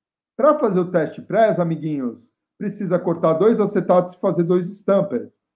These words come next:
Qual é o preço do seu teste press? Sacou? Então, essa é a história. Então, a gente vai depositar níquel ali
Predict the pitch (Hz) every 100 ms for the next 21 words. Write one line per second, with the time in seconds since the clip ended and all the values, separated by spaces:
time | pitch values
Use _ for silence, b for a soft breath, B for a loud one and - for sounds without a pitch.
0 | _ - 247 277 254 233 226 247 208 -
1 | 170 127 107 - _ _ _ - 175 175
2 | 240 240 247 208 - - 226 175 120 -
3 | _ _ _ _ _ _ - - 214 277
4 | - - _ _ _ _ _ _ - 151
5 | 147 175 - 240 180 - 156 120 107 104
6 | _ _ _ _ - - 196 208 - -
7 | 156 143 170 165 - 156 147 151 - 156
8 | 135 - 143 139 147 - 185 220 208 220
9 | 254